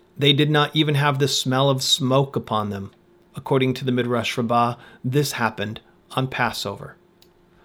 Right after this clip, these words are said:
Another amazing reversal took place in the days of Esther and Mordecai. Esther made her banquet on the first night of Passover. She invited the king and Haman,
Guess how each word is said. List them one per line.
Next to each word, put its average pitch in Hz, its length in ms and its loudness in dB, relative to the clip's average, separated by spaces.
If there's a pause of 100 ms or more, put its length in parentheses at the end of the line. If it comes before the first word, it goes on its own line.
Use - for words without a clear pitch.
(320)
Another 156 580 4
amazing 135 640 2
reversal 120 420 0
took 147 240 -2
place 139 280 2
in 139 80 2
the 131 80 4
days 135 240 6
of 123 80 -2
Esther 120 260 0
and 117 100 2
Mordecai. 120 520 0 (440)
Esther 135 360 2
made 131 220 4
her 127 100 0
banquet 131 500 -4
on 107 100 -4
the 107 60 -6
first - 320 -4
night 117 180 0
of - 120 -10
Passover. 117 580 -4 (180)
She - 220 -2
invited 208 460 6
the 196 60 4
king 113 420 0 (180)
and 104 220 -6
Haman, 120 500 -2